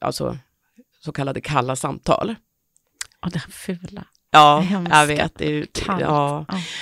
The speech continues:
Speaker 1: Så egentligen så ska man kanske inte ringa så mycket kalla samtal, utan, eh, det blev ett långt svar på din
Speaker 2: Mm.
Speaker 1: fråga.
Speaker 2: Det gör inget.
Speaker 1: <laughs> Nej, men
Speaker 2: Mm.
Speaker 1: utan jag tänker nog att det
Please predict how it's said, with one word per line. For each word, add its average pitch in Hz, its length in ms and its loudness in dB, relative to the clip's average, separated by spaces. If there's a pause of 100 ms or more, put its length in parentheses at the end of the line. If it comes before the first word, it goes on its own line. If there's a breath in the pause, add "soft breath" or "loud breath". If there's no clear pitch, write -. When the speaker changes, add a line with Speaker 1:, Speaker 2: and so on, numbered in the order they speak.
(420 loud breath)
Speaker 1:
Så - 200 0
egentligen 175 580 4
så 156 140 -4
ska 147 200 -2
man 143 140 0
kanske 147 280 -4
inte 127 200 -2
ringa 127 340 -2
så - 120 -10
mycket - 220 -12
kalla - 260 -6
samtal, - 540 -6
utan, 143 380 -2 (440)
eh, 139 380 -2 (1000)
det - 120 -8
blev 156 180 2
ett 151 140 -4
långt 143 260 0
svar 165 260 0
på - 140 -4
din 139 60 -2
Speaker 2:
Mm. 139 80 -4
Speaker 1:
fråga. 175 480 6 (260 loud breath)
Speaker 2:
Det 190 60 2
gör 156 240 6
inget. 151 180 2 (120)
Speaker 1:
<laughs> 233 120 -6
Nej, 139 320 0 (300 loud breath)
men 160 180 2
Speaker 2:
Mm. 160 160 2
Speaker 1:
utan 156 220 2
jag 175 180 4
tänker 160 340 0
nog 143 240 -2
att 143 200 -6
det 151 160 -8